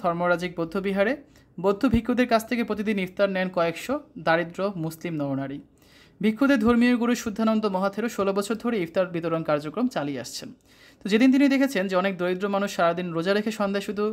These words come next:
পানি বা শুকনো মুড়ি দিয়ে ইফতার করে, তখন থেকে তিনি মন্দিরের কাছ থেকে, মন্দিরের ফান্ড থেকে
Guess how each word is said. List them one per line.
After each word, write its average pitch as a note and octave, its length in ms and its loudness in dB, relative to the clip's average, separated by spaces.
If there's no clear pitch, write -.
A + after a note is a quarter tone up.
পানি F#3 260 0
বা G3 160 0
শুকনো F#3+ 260 -6
মুড়ি F3+ 220 0
দিয়ে F#3+ 140 0
ইফতার F#3+ 260 -2
করে, D#3 140 0
তখন F3 260 -4
থেকে E3+ 140 -8
তিনি D#3 260 -6
মন্দিরের D3+ 360 -2
কাছ C3+ 100 -6
থেকে, - 200 -6
মন্দিরের G3+ 360 4
ফান্ড G3+ 220 0
থেকে A#3+ 160 -6